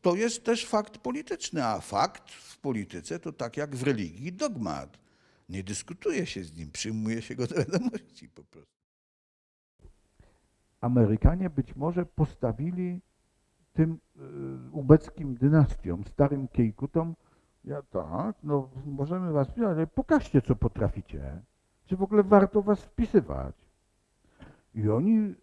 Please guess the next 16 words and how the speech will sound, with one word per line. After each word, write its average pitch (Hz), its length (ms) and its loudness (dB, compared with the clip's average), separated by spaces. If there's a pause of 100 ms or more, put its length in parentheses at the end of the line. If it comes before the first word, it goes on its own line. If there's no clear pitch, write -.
(100)
tak 160 220 2
jak 143 240 -2
kiedyś 170 460 0 (420)
w, 101 80 -14 (1040)
w 113 60 -20
dawnych 123 480 2
czasach, 85 640 -6 (340)
jak 107 220 2
jakiś 127 440 2
czeladnik 107 720 0
chciał 110 300 -2
się 104 180 -2
wyzwolić 98 760 -2
na 80 160 -4
majstra, 87 800 -4 (840)
to 151 440 -4